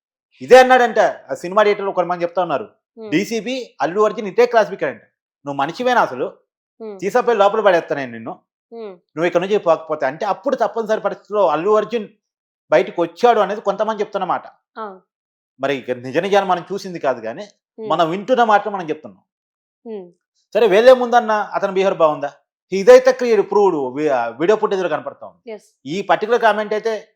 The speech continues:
Speaker 1: కొంత అను-, అనుమానాస్పదంగా ఇదైతే క్లియర్.
Speaker 2: Hmm.
Speaker 1: కాబట్టి మనం క్లియర్గా మనం అర్థం చేసుకోవాల్సిందంటే అల్లు అర్జున్కి ఆప్షన్ లేదు. ప్రభుత్వాన్ని మచ్చిక చేసుకుంటే తప్ప మళ్ళా లేకపోతే జైలుకి పోయే పరిస్థితుల్లో అల్లు అర్జున్ పడ్డాడు.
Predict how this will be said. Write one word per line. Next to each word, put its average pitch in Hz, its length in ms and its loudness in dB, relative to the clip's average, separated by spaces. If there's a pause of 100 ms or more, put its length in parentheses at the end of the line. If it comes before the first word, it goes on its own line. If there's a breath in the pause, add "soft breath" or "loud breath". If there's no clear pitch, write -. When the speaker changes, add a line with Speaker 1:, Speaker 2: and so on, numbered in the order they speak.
(240)
Speaker 1:
కొంత 180 160 0
అను-, 160 300 4
అనుమానాస్పదంగా 202 600 -2
ఇదైతే 240 320 4
క్లియర్. 180 320 -4 (580)
Speaker 2:
Hmm. 208 140 -16
Speaker 1:
కాబట్టి 170 760 0
మనం 139 200 -6
క్లియర్గా 160 380 -4
మనం 151 120 -6
అర్థం 127 280 -10
చేసుకోవాల్సిందంటే 117 600 -10
అల్లు 135 220 -2
అర్జున్కి 135 320 -4
ఆప్షన్ 101 320 -18
లేదు. 92 240 -20 (500)
ప్రభుత్వాన్ని 170 500 0
మచ్చిక 143 380 -8
చేసుకుంటే 135 380 -8
తప్ప 104 260 -8 (840)
మళ్ళా 170 260 6
లేకపోతే 185 400 2
జైలుకి 165 340 -2
పోయే 160 180 -2
పరిస్థితుల్లో 147 480 -6
అల్లు 120 160 -6
అర్జున్ 135 320 -6
పడ్డాడు. 104 400 -20